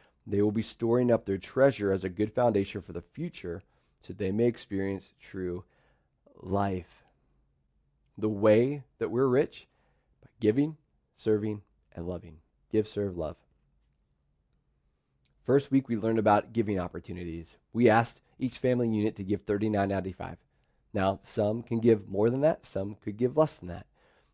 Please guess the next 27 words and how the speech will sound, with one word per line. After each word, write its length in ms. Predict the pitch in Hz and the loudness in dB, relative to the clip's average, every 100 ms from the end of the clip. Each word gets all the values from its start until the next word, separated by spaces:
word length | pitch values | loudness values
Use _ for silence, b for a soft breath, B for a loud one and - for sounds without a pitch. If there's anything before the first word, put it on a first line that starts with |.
| - | -10
We 60 | 110 | 0
felt 240 | 151 127 | 4 4
like 160 | 120 123 | 2 -2
it 20 | |
was 120 | 107 | -2
a 40 | |
middle 300 | 101 104 110 | -2 4 4
ground 420 | 104 95 90 78 - _ _ - | 2 -2 -6 -10 -16 _ _ -14
that 160 | - - | -8 -2
everyone 460 | 104 101 98 95 | 0 0 -2 -6
could, 240 | - 92 87 _ - | -6 -8 -8 _ -12
could 120 | 117 | -10
try 200 | - 113 | 0 2
to 80 | 98 | 2
achieve 320 | 92 - 92 | -2 -10 -14
for. 320 | - - 90 _ _ _ _ _ _ _ _ _ _ _ _ _ _ _ _ _ _ _ _ | -16 -20 -20 _ _ _ _ _ _ _ _ _ _ _ _ _ _ _ _ _ _ _ _
So 140 | 113 | -2
we 40 | |
have 120 | 101 - | -2 -2
two 180 | - | -2
nonprofit 640 | 139 147 156 - 110 - 120 | 2 4 2 2 0 0 -2
partners 380 | 110 76 92 87 | -2 -2 -4 -8
that 80 | |
we 100 | 90 | -6
want 160 | 101 110 | -2 -2
to 40 | |
give 440 | 92 92 110 98 | -2 2 4 4